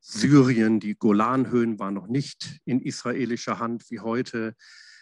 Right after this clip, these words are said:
Also das war richtig schlimm. Und sie griffen Israel plötzlich an. Das kann man sich so ähnlich vorstellen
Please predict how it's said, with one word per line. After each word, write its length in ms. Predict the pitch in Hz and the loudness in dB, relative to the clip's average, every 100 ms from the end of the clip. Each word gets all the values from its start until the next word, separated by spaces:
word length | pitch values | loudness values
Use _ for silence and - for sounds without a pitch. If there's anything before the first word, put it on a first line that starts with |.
| _ | _
Also 200 | - 113 | -6 -2
das 280 | 117 117 - | 0 -2 0
war 260 | 113 110 | 0 0
richtig 400 | 107 156 - 120 | 0 0 0 -2
schlimm. 460 | - 160 175 95 85 _ - _ - _ | 0 2 4 2 -6 _ -20 _ -20 _
Und 260 | 123 117 - | -4 -4 -4
sie 120 | 113 | -2
griffen 380 | 135 175 160 - | 2 2 0 -4
Israel 540 | 160 - 131 120 113 110 | -6 -6 -6 -4 -6 -6
plötzlich 520 | - 139 151 - 131 - | -4 0 0 -2 -6 -2
an. 180 | 135 156 - - | -2 -2 -12 -12
Das 160 | - | -8
kann 160 | - 160 | 2 4
man 80 | 165 | 4
sich 100 | 147 | 2
so 100 | 147 | 0
ähnlich 360 | 160 170 156 | 2 2 -2
vorstellen 580 | - 156 147 - 135 131 | -4 -4 -4 -2 -2 -4